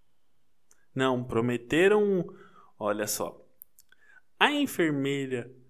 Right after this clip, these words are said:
Deise da Silva foi uma das vítimas do bando. Ela perdeu cem mil no esquema.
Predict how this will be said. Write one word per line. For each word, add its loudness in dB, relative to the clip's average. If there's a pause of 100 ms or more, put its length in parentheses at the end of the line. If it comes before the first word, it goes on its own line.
(340)
Deise -2
da 2
Silva -2
foi -2
uma 0
das 0
vítimas -4
do 0
bando. 2 (1160)
Ela 4
perdeu 4
cem 2
mil 2
no 2
esquema. 0